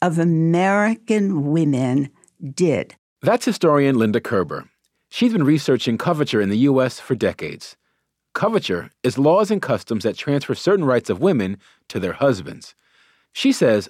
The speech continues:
Speaker 2: American women were made to take their husband's nationality before the Expatriation Act.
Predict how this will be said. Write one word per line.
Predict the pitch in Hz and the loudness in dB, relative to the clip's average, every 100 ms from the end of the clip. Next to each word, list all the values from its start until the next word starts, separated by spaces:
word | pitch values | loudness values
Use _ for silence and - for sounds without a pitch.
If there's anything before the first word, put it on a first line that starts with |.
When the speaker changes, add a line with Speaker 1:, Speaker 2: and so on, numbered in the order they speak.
| - | -2
Speaker 2:
American | 180 254 240 180 | 2 2 2 2
women | 151 151 127 | 2 2 2
were | |
made | 120 139 - | 2 0 -2
to | |
take | - 135 | -2 -2
their | 127 | 0
husband's | 110 120 110 113 | 0 -2 -2 -4
nationality | 117 107 120 127 127 110 101 | -2 -4 -2 0 2 0 -2
before | - - 233 247 | -6 -4 2 2
the | 143 | 2
Expatriation | 85 - - 87 87 80 - 80 | -4 -8 -8 -6 -6 -10 -8 -10
Act. | 80 - | -10 -12